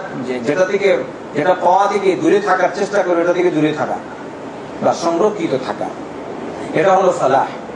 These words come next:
সফল হয়ে যাওয়া। এরাই হচ্ছে সফল কাম, অর্থাৎ দুনিয়াতেও সফল, আখিরাতেও সফল। দুনিয়াতে সফল কিরকম? আপনি হয়তো দেখবেন ওকে জেলে বন্দি করে রেখেছে, ওর উপর জুলুম নির্বা-, নির্যাতন করছে, তো ও কিরকম সফল?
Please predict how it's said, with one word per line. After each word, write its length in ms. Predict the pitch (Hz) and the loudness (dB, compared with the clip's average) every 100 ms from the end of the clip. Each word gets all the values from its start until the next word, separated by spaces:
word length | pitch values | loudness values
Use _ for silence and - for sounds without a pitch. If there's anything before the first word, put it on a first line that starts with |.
| - - - | -12 -12 -2
সফল 260 | 226 233 269 | 0 4 4
হয়ে 320 | 208 208 180 | 4 4 2
যাওয়া। 180 | 139 - - - - - - - - | 0 -2 -6 -12 -14 -14 -14 -14 -4
এরাই 260 | - 294 302 | 2 4 6
হচ্ছে 240 | 294 294 | 4 4
সফল 100 | 262 | 2
কাম, 540 | 254 247 208 185 131 - - - - - | 4 2 2 2 0 -6 -12 -14 -14 -4
অর্থাৎ 360 | - 175 202 - | -2 2 2 2
দুনিয়াতেও 500 | 165 226 302 302 294 | 2 4 4 4 2
সফল, 340 | 285 277 311 320 - - - - | 4 4 4 2 -2 -12 -14 -6
আখিরাতেও 640 | - 247 254 262 247 240 214 | 2 2 4 2 2 0 0
সফল। 260 | 196 156 135 - - - | 0 -2 -4 -6 -10 0
দুনিয়াতে 380 | 214 285 294 | 2 4 2
সফল 280 | 277 269 254 | 2 2 2
কিরকম? 380 | 202 175 147 117 - - - - - - | 2 0 0 -4 -8 -14 -16 -14 -8 -2
আপনি 220 | 190 196 | 0 2
হয়তো 240 | 190 196 | 2 2
দেখবেন 380 | 196 190 196 190 | 2 0 0 0
ওকে 180 | 185 190 | 2 4
জেলে 200 | 190 196 | 4 2
বন্দি 240 | 190 180 | 2 2
করে 180 | 180 160 | 2 2
রেখেছে, 320 | 147 127 117 - - - - - - - - - | 2 0 -4 -8 -12 -14 -12 -12 -12 -12 -6 0
ওর 140 | 202 | 2
উপর 200 | 196 202 | 2 2
জুলুম 280 | 190 208 208 | 2 4 4
নির্বা-, 460 | 196 185 202 202 | 2 4 2 2
নির্যাতন 500 | 196 202 208 214 214 | 0 0 4 4 2
করছে, 320 | 214 214 - - - - | 0 -2 -2 -8 -10 -2
তো 80 | 190 | 2
ও 140 | 214 | 2
কিরকম 320 | 226 233 233 | 2 0 2
সফল? 300 | 220 185 165 | 2 2 2